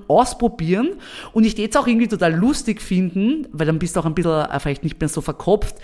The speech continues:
Wie würdest du das denn vielleicht einer älteren Person, deiner Oma, Opa, Großeltern erzählen? Deinen Eltern vielleicht? Oder wie würdest du's einem, weiß ich nicht, fünf oder zehnjährigen Kind erzählen? Wie würdest du das einer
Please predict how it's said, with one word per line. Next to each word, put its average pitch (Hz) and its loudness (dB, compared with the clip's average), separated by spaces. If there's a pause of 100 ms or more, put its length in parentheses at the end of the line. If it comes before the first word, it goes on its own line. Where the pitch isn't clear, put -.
(420)
Wie 220 2
würdest 240 2
du 226 0
das 202 -2
denn 190 -2
vielleicht 165 -2
einer 165 -2
älteren 156 -2
Person, 180 0
deiner 127 -2
Oma, 180 2
Opa, 170 0
Großeltern 160 -2
erzählen? 147 -2 (160)
Deinen 120 -4
Eltern 180 0
vielleicht? 190 -2 (420)
Oder 220 6
wie 220 4
würdest 254 4
du's 247 -2
einem, 202 -2
weiß 247 0
ich 294 -2
nicht, 180 -2
fünf 330 2
oder 208 2
zehnjährigen 202 -2
Kind 277 -2
erzählen? 147 -6 (300)
Wie 220 2
würdest 240 0
du 233 -2
das 214 2
einer 180 2